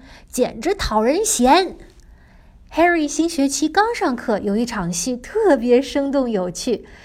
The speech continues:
每次读到那儿啊，我都能笑出声来。是哪一段呢？是他们第一堂魔药课，而任课老师就是人见人怕的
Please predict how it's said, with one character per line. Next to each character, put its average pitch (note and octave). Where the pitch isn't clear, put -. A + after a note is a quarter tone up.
每 G#3
次 E4
读 G#3+
到 G#3
那 G#3
儿 F3
啊， -
我 G3+
都 A3+
能 B3+
笑 C4+
出 C#4
声 E4
来。 C4+
是 -
哪 C#4+
一 A#3
段 E4+
呢？ D4
是 -
他 -
们 A3
第 C#4+
一 E4+
堂 G3
魔 F#3
药 E4+
课， -
而 G#3
任 C#4+
课 A#3
老 F3
师 D#4+
就 F3+
是 F#3
人 F3+
见 A#3+
人 A#3+
怕 B3
的 G3+